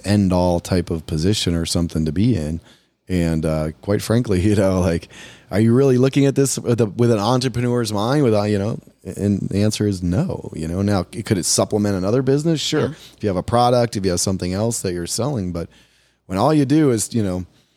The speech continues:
Speaker 1: post filtered pictures in front of somebody else's car for likes in hopes that another company will pay you money to post their stuff in the same feed, to me, that's not really a business. <laughs>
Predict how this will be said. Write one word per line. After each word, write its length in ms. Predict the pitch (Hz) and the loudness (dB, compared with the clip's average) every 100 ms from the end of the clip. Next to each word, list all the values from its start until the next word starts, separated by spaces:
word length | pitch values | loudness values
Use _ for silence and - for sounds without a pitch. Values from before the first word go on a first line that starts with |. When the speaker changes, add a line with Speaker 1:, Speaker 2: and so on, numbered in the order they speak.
| _ _ _ _ - | _ _ _ _ -2
Speaker 1:
post 360 | 123 120 - | 0 0 0
filtered 400 | 120 120 120 107 | 0 2 0 -4
pictures 520 | 101 120 - 101 98 95 | -2 -2 0 -2 0 -2
in 100 | 92 | -2
front 200 | 107 104 | 0 0
of 60 | |
somebody 360 | - 104 98 98 | 0 0 2 2
else's 360 | 95 - 85 | 0 -2 -6
car 460 | - 113 113 92 90 | -2 0 2 0 -2
for 260 | - 85 82 | -4 -4 0
likes 540 | 95 107 90 - - | 2 2 0 -2 -4
in 120 | 87 | -2
hopes 300 | 80 95 - | 0 0 -2
that 140 | 90 85 | -4 0
another 300 | 92 104 90 | 2 2 0
company 400 | 92 87 90 90 | -4 -4 -4 -4
will 120 | 85 | -4
pay 200 | - 90 | 0 2
you 180 | 90 87 | 2 2
money 400 | 92 95 87 - - _ _ _ | 2 2 0 -4 -16 _ _ _
to 80 | 85 | -4
post 280 | 107 - - | 0 0 0
their 200 | 95 90 | 0 0
stuff 360 | - 90 85 | -2 -4 -4
in 80 | 90 | -6
the 80 | 82 | -6
same 300 | - 87 82 | -4 -4 -4
feed, 500 | - - 123 98 80 - _ _ _ _ _ _ _ _ | -6 -4 -4 -6 -12 -16 _ _ _ _ _ _ _ _
to 100 | - | 0
me, 140 | 135 | 2
that's 200 | 107 87 | 2 0
not 80 | 104 95 | 0 0
really 180 | 92 | 0
a 80 | 80 | 0
business. 520 | 85 92 76 71 - | 0 -2 -2 -8 -8
<laughs> 60 | 78 | -6